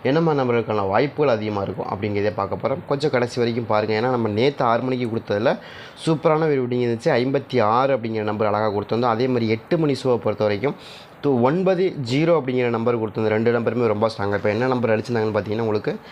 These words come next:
ஐம்பத்தி ஒன்பது இரநூத்தி பதினேழு. ஓகேங்களா? அடுத்தது வந்து பார்த்தீங்கன்னா, உங்களுக்கு இருபது, நூத்தி ஐம்பத்தி ஆறு. நெக்ஸ்ட்டு வந்து பார்த்தீங்கன்னா, தொண்ணூத்தி அஞ்சு, தொள்ளாயிரத்தி எழுபது. இதுதான் வந்து நமக்கு அடிக்கப்பட்ட நம்பரு.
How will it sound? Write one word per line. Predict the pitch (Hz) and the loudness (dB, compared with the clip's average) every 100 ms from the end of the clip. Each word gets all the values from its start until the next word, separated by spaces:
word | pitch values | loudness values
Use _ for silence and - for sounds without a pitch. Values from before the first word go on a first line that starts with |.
| - - - 113 | -20 -12 0 2
ஐம்பத்தி | 143 147 143 - 120 104 | 2 0 -2 -2 -2 0
ஒன்பது | 107 127 135 127 123 233 - - - - - - - - - - 101 | 2 2 2 2 0 -6 -10 -20 -20 -20 -20 -20 -20 -20 -18 -6 2
இரநூத்தி | 117 123 143 123 131 117 | 2 4 0 -2 -4 -2
பதினேழு. | 113 101 104 98 95 - | 0 2 2 0 -2 -4
ஓகேங்களா? | 104 113 110 117 | -6 -2 0 2
அடுத்தது | 117 131 156 147 | 2 2 0 0
வந்து | 123 | 0
பார்த்தீங்கன்னா, | 113 110 139 | -2 0 0
உங்களுக்கு | 127 117 120 107 | 0 0 -2 0
இருபது, | 113 123 110 101 120 202 - - - - - - - 110 | 2 2 2 0 0 -4 -10 -20 -20 -20 -20 -20 -12 -2
நூத்தி | 120 147 147 151 151 | 2 2 0 0 2
ஐம்பத்தி | 117 123 123 117 - 127 107 | 2 2 0 -2 -2 0 2
ஆறு. | 98 98 101 - - - - | 2 0 -2 -8 -20 -20 -4
நெக்ஸ்ட்டு | 113 120 - 165 | -2 -2 0 2
வந்து | 135 120 | 2 2
பார்த்தீங்கன்னா, | 113 131 - | 0 -2 0
தொண்ணூத்தி | 113 117 127 123 - 107 - | 0 2 0 -2 -4 -4 -4
அஞ்சு, | 101 101 117 117 214 - - - - - - - | -4 -2 0 -2 -4 -6 -20 -20 -20 -20 -20 -4
தொள்ளாயிரத்தி | 107 117 143 143 120 104 135 117 | 0 2 2 2 -2 -4 -4 0
எழுபது. | 101 101 104 101 - - | 2 2 2 0 -2 -2
இதுதான் | 117 123 139 | 0 2 2
வந்து | 127 123 | 2 0
நமக்கு | 113 107 107 | -2 0 0
அடிக்கப்பட்ட | 107 120 113 | 0 -2 0
நம்பரு. | 104 104 143 | -2 0 0